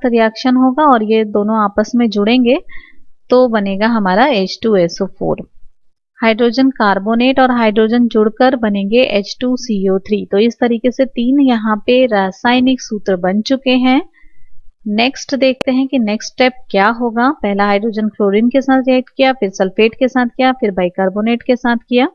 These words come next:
Hydrogen carbonate को bicarbonate भी कहते हैं। Next देखते हैं, Next हमारा जो है वो है chlorine।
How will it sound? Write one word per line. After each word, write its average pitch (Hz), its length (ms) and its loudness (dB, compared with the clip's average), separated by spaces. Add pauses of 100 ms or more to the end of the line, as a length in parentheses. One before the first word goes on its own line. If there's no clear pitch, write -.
(420)
Hydrogen 226 420 -2
carbonate 214 540 -2
को 311 60 -2
bicarbonate 196 760 -2
भी 220 80 -2
कहते 208 320 -4
हैं। 254 140 -2 (600)
Next 254 420 -2
देखते 190 360 -4
हैं, 170 140 -8
Next 247 380 -4
हमारा 233 420 4
जो 233 240 0
है 220 200 0
वो 247 140 0
है 240 140 0
chlorine। 190 500 0